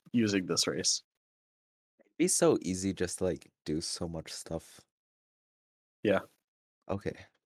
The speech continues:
Speaker 2: D and D Fortnite Battle Royale.
Speaker 1: Oh, God.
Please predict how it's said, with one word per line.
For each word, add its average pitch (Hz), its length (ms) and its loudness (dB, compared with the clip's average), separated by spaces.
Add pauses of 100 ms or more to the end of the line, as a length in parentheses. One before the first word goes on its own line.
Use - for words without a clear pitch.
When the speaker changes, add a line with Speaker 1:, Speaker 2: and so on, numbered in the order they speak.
(1200)
Speaker 2:
D 123 140 6
and 147 200 4
D 110 380 4 (760)
Fortnite 92 600 4 (200)
Battle 85 240 6
Royale. 80 420 2 (600)
Speaker 1:
Oh, 110 180 10
God. 92 480 0